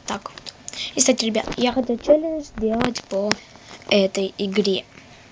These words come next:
Но если то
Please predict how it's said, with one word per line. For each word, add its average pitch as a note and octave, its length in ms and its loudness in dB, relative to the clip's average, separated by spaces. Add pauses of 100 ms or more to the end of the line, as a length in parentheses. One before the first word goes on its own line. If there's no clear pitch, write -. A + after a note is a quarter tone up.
(1800)
Но A#3 460 0 (840)
если A3+ 340 2 (800)
то G#3+ 320 2